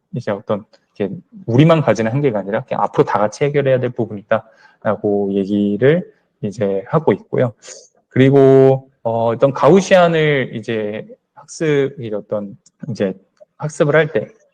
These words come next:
이제 가끔씩 너무 큰 가우시안들이 이렇게 튀어나와서 좀 학습이 잘 안 된다라는 그런 부분들도 있었고, 그리고 어떤 그 지금 앞에 보여드렸던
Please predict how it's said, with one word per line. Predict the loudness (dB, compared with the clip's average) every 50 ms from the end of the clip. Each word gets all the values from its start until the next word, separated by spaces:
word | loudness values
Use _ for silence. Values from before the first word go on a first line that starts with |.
| _
이제 | -4 -4
가끔씩 | -2 -2 -2 0 -2 -2 -2 0 2
너무 | 2 2 2 0 -4
큰 | -2 0 0 0 0
가우시안들이 | 0 -2 -2 -2 -2 -2 -2 -2 -2 -2 -4 -4 -4 -4 -6 -6 _ _ _ _ -20 _ _
이렇게 | -10 -10 _
튀어나와서 | -6 0 0 0 2 0 -4 -8 -10 -10 -10 -10 -12 -12 _ -18
좀 | -12 -12 -10
학습이 | -8 -8 -8 -4 -4 -4 -2 -2
잘 | -2 -2 -2
안 | -2 -2 -2
된다라는 | -4 -2 0 0 0 0 -2 _ -20 -20 -20 _ _ -4 -4 -4 -2 -2 -6 -6
그런 | -6 -4 -2 -2 -2
부분들도 | -2 -4 -4 -4 -2 -2 -2 -2 -2 -2
있었고, | -4 -4 -6 -12 -8 _ -2 -2 -2 -2 _ _ -20 _ _ _ _ _
그리고 | _ 2 4 6 6 6 6 6 4 0 -10 -20 _ _ _ _ _ _ -6
어떤 | -4 0 4 4 4 6 4 2 2 0 -4 -10 _ _ _ -16 -10
그 | -10 -8
지금 | -4 0 2 4 4
앞에 | 4 2 4 4 2 4
보여드렸던 | 6 6 6 6 6 4 4 2 2 2 0 0 0 0 -2 -6 -8 -10 -14